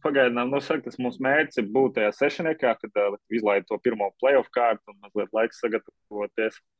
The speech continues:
ā, priekš o-, pirms oficiāliem tiem play-offiem, kad ir, ā,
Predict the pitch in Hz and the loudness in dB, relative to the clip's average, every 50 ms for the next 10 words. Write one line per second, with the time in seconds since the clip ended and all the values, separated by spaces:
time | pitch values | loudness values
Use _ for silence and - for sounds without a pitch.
0 | _ _ _ _ _ _ _ _ _ _ _ _ _ - 110 110 104 104 - - | _ _ _ _ _ _ _ _ _ _ _ _ _ -2 2 4 4 2 2 2
1 | 113 101 - - 120 117 117 117 - 117 110 101 92 95 - - 123 123 127 123 | -2 -2 0 2 2 2 2 2 0 -2 -2 -2 -4 -10 -4 0 2 2 2 0
2 | 123 - - 117 107 104 107 107 107 110 104 - - 110 107 104 107 98 - - | -4 -4 -2 2 2 2 2 2 0 -2 -4 -4 -4 -4 -2 -4 -6 -10 -6 -2
3 | 117 120 120 117 110 107 - 104 101 101 - - - 107 104 104 104 101 | 0 2 2 2 2 -2 -4 -8 -10 -10 -12 -8 -6 -2 0 0 0 2